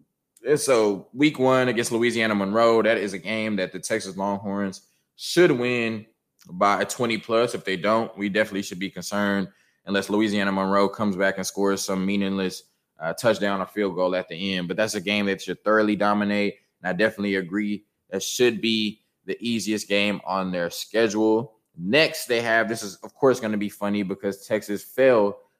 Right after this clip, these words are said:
to Kansas last year, but I do think they got this right in that their second easiest matchup of the year is gonna be week eleven at Kansas. And, you know, Texas lost fifty-seven to fifty-six last year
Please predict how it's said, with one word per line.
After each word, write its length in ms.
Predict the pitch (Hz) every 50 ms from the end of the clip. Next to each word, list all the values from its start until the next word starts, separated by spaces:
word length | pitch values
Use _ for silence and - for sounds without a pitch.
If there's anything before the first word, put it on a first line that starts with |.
| _ -
to 120 | - 120 107
Kansas 520 | - - 120 110 107 104 92 98 90 92
last 320 | 92 95 95 95 95 -
year, 100 | 104 104
but 80 | 95 95
I 80 | 98 98
do 160 | 95 123 123
think 200 | - 110 104 -
they 100 | 98 95
got 240 | 87 98 98 95 -
this 180 | 95 92 85 -
right 360 | 92 98 101 98 95 87 - - _ _ _ _ _ -
in 140 | 104 104
that 200 | 101 101 95 -
their 140 | - 101 98
second 500 | 98 - - - 139 139 117 120 113 -
easiest 380 | 117 120 117 104 113 110 95 98
matchup 380 | 107 107 107 107 - 110 104 -
of 180 | - 120 117 107
the 100 | 117 113
year 460 | 104 104 104 104 98 95 95 95 - _ _ _ -
is 120 | 104 101
gonna 180 | 101 107 104 98
be 160 | 95 101 98
week 260 | 90 85 110 120 113 - - -
eleven 680 | 110 113 110 107 107 104 90 95 98 98 98 95 92 _ _ _ _ _ _ _ _ _ _ _ _ _ _ -
at 240 | 143 156 - - -
Kansas. 760 | - 135 120 113 110 107 104 95 104 104 104 101 - - - _ _ _ _ _
And, 240 | - 104 104 101 101
you 60 | 107
know, 100 | 107 107
Texas 360 | 104 - 160 147 143 143 127 117
lost 280 | 127 117 120 - -
fifty-seven 500 | - 127 131 131 - - 127 120 117 113
to 60 | 113
fifty-six 560 | - - 123 104 117 113 - - 117 104 - 104
last 380 | 104 107 107 110 107 - -
year 320 | 107 107 104 104 101 98